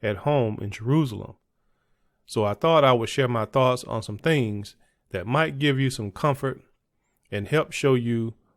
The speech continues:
what you, too, should be considering.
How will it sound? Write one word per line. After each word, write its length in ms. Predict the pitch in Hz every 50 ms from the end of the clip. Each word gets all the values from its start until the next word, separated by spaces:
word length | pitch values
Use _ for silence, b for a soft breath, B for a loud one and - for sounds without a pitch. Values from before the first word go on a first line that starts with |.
| _ _
what 200 | 123 113 101 90
you, 440 | 101 120 139 147 139 127 120 110 _ _ _ _ _
too, 420 | - - 208 180 123 - - - _ _ _ _
should 220 | _ - - 120 110
be 100 | 113 110
considering. 640 | - - 98 95 - 127 113 101 101 104 107 -